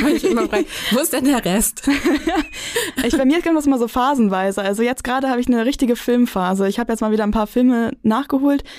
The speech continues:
Speaker 2: Ich hab schon gestern erzählt im Büro, ähm, ich hab jetzt alle, endlich mal die Paddington-Filme gesehen. Die hab ich vorher nicht gesehen. Und ich liebe sie, es sind meine neuen, äh, Comfort-Filme.
Speaker 1: Ja.
Speaker 2: Aber letztes Jahr war zum Beispiel für mich so voll das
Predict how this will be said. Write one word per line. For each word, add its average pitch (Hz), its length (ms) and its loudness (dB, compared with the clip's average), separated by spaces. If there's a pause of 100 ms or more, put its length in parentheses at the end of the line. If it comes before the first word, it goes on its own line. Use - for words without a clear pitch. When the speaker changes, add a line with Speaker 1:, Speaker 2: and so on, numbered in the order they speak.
Speaker 2:
Ich - 80 -6
hab 226 80 -2
schon 233 140 2
gestern 214 300 -2
erzählt 277 440 0
im 220 140 2
Büro, 220 380 2
ähm, 202 220 0
ich 208 140 -2
hab 226 80 -2
jetzt 208 180 -4
alle, 220 240 -2
endlich 247 220 0
mal 214 60 0
die 202 80 0
Paddington-Filme 175 760 -2
gesehen. 175 320 2
Die 202 120 2
hab 196 80 0
ich 202 100 -4
vorher 175 200 -2
nicht 226 260 0
gesehen. 185 420 0 (280)
Und 226 80 0
ich 202 120 -2
liebe 247 340 2
sie, 233 160 2
es 233 80 0
sind 220 140 -2
meine 208 200 2
neuen, 190 440 2
äh, 185 180 0
Comfort-Filme. 185 920 -2 (240)
Speaker 1:
Ja. 214 100 -8
Speaker 2:
Aber 208 220 -2
letztes 269 360 -2
Jahr 247 180 0
war 247 100 -2
zum 240 120 0
Beispiel 226 240 -2
für 220 100 2
mich 262 180 2
so 226 120 -2
voll 254 300 -2
das 226 280 -4